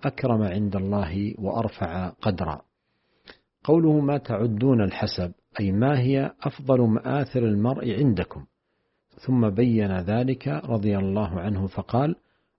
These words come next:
"أفضلكم حسباً أحسنكم خلقاً"، أي كلما كان الإنسان ملازماً للأخلاق الفاضلة والآداب العالية الرفيعة كانت هي مآثره، لا أن يفتخر بمآثر الآباء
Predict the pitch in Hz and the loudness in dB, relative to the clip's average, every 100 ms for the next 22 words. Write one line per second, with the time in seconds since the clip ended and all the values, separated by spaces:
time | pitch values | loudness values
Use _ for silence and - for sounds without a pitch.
0 | - 107 113 135 127 110 107 95 - 131 | -6 -6 2 4 4 2 0 -2 -2 -4
1 | - 139 151 156 - - - - 139 113 | -2 -2 -2 -4 -6 -10 -6 -2 0 0
2 | - 120 123 - - 117 87 - 69 - | 0 0 -2 -2 0 2 2 -6 -14 -18
3 | _ _ _ _ _ - 110 - 165 156 | _ _ _ _ _ 0 0 4 4 6
4 | 139 117 - 123 117 104 101 92 - 110 | 6 2 2 0 2 0 0 -2 -2 -2
5 | 131 156 - 104 98 101 117 113 107 101 | -2 -4 -4 -2 0 2 2 0 0 -2
6 | 87 87 92 - 98 98 - 90 - 98 | -2 -4 -8 -6 -6 -4 -4 -6 -4 -4
7 | 92 90 113 127 147 151 - 101 101 92 | -2 0 0 0 -2 -4 -2 -4 -2 -2
8 | 98 92 92 85 82 98 92 113 107 107 | -2 -2 -4 -6 -4 -4 0 0 0 -2
9 | 101 101 - 127 143 - _ _ _ _ | -2 -2 -2 -2 -4 -8 _ _ _ _
10 | - 151 160 147 - 160 156 160 - 113 | 0 2 4 2 0 2 2 0 -4 -2
11 | 120 113 104 123 117 80 78 78 _ 101 | 0 0 0 2 0 0 -6 -12 _ -2
12 | 147 165 139 - - 113 117 104 92 95 | 0 2 0 0 -4 -4 -2 -2 -2 0
13 | 95 101 117 107 101 92 90 95 87 104 | -2 -2 -2 -2 -4 -6 -4 -4 -2 0
14 | 110 - 95 | -2 -2 -6